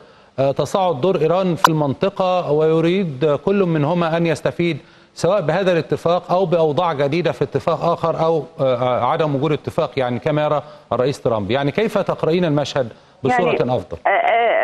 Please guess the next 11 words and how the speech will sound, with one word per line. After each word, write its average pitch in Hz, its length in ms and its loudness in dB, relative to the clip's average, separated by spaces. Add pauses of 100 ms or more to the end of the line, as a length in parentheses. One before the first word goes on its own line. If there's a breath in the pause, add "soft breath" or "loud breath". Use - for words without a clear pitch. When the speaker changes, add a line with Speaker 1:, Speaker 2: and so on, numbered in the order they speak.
(160)
Speaker 2:
ب-، 202 300 0
بشكل 285 440 0
عام، 233 640 2
آه، 185 800 0
أحد - 360 -4
البنود 190 680 0
المطروحة 185 680 -2
هي 185 380 0
الصواريخ 175 760 0
الباليستية. 170 920 -2
Speaker 1:
نعم. 107 120 -2